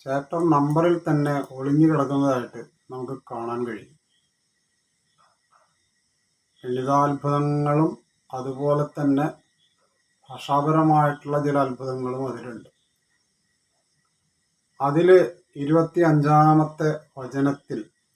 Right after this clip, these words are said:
ഇപ്രകാരം നമുക്ക് കാണാം, "വഅൻസൽനൽ ഹദീദ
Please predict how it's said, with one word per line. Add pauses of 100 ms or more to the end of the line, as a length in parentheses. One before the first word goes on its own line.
(160)
ഇപ്രകാരം
നമുക്ക്
കാണാം, (800)
"വഅൻസൽനൽ
ഹദീദ